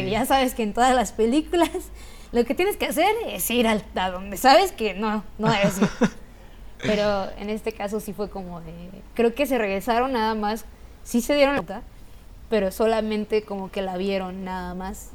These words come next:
Speaker 2: y ya, n-, o sea, no hicieron otra cosa.
Speaker 1: Sí, claro.
Speaker 2: Nada más la observaron y se volvieron a ir. Porque sí, yo creo que sí les dio como el, el miedito ahí de, "No, quién sabe qué onda aquí".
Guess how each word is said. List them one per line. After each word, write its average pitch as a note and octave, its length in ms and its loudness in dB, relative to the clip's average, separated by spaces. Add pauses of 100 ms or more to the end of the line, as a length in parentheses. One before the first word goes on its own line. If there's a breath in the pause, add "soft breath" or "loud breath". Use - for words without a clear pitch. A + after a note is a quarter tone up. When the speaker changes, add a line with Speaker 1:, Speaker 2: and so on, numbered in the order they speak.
(140)
Speaker 2:
y F#3 240 -8
ya, F#3+ 140 -4
n-, F3+ 240 -8 (160)
o F3+ 80 -10
sea, F3 140 -10
no F#3 80 -6
hicieron F#3+ 280 -4
otra F#3 200 -8
cosa. E3+ 240 -10
Speaker 1:
Sí, - 260 -6
claro. C3 440 -8
Speaker 2:
Nada G3+ 260 -4
más G#3 140 -4
la G3+ 100 0
observaron G3 640 -4 (160)
y E3+ 260 -10
se - 160 -8
volvieron F3 380 -6
a F3 80 -6
ir. E3 100 -10 (400 soft breath)
Porque F#3 240 -10
sí, F#3 160 -6 (180)
yo G#3 120 -2
creo G#3+ 140 -2
que A3+ 100 -2
sí G#3+ 80 -2
les G3 240 -4
dio F#3 180 -4
como F3+ 300 -10
el, D#3+ 120 -10 (400)
el F#3 360 -8 (160)
miedito F#3 600 -6
ahí F3 240 -4
de, E3 280 -12
"No, D#3+ 260 -12 (200)
quién G3+ 180 -4
sabe F#3+ 200 -4
qué - 140 -8
onda F#3 200 -8
aquí". A#3+ 300 -10